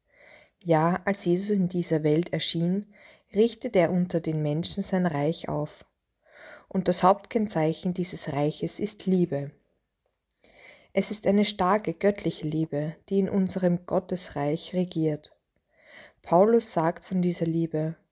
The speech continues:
sie duldet alles. Die griechische Sprache, in der uns ja das Neue Testament überliefert ist,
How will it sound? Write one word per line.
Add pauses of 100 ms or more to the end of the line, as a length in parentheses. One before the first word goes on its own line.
(100)
sie
duldet
alles. (960)
Die
griechische
Sprache,
in
der
uns
ja
das
Neue
Testament
überliefert
ist,